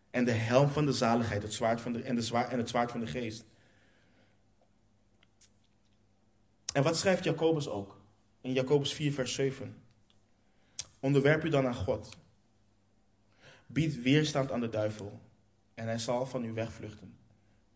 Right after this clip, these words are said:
Kijk, we kunnen alleen blijven staan. En, en, en je ziet het bij Paulus ook. Kijk, we kunnen alleen blijven staan te midden van al deze geestelijke strijd, wanneer we ons onderwerpen aan God.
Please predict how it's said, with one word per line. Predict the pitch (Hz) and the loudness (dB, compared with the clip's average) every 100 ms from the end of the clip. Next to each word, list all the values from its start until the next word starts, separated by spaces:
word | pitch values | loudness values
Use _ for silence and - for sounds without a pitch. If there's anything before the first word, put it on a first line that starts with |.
| _ _ _ _ _ _ _ _ _ _ _ _ _ _ _ _ _ _ _ _ _ _ _ - | _ _ _ _ _ _ _ _ _ _ _ _ _ _ _ _ _ _ _ _ _ _ _ -8
Kijk, | - 143 | -2 2
we | 143 | 4
kunnen | 160 175 | 4 4
alleen | 170 143 160 | 6 6 6
blijven | 160 143 113 | 2 2 -2
staan. | - 131 110 104 | -2 -2 -2 -4
En, | 120 127 | -6 -4
en, | 131 | -4
en | 131 127 | -2 -2
je | 123 | -2
ziet | - | -2
het | 147 | 0
bij | 135 120 | 0 0
Paulus | 117 123 - | 0 0 -2
ook. | 107 | -6
Kijk, | 123 123 | -6 -8
we | 127 | -4
kunnen | 135 147 | -2 -2
alleen | 123 123 | -2 0
blijven | 139 135 - | 0 -2 -4
staan | - 110 117 127 147 - _ _ - _ _ _ _ | -8 -4 -4 -4 -8 -14 _ _ -20 _ _ _ _
te | 120 | -2
midden | 120 143 | 2 2
van | 143 123 | 2 2
al | 127 147 | 4 4
deze | 147 143 | 4 0
geestelijke | - 123 117 120 113 | -2 -4 -2 -4 -6
strijd, | - - 107 107 110 - - _ _ _ _ - | -6 -4 -4 -4 -8 -16 -20 _ _ _ _ -14
wanneer | 113 113 123 | -8 -2 0
we | 135 | 0
ons | - 117 - - _ _ _ | -4 -6 -8 -12 _ _ _
onderwerpen | 120 117 113 110 120 - | -4 -2 -2 -2 -4 -6
aan | 104 | -10
God. | - 110 104 - | -10 -10 -12 -16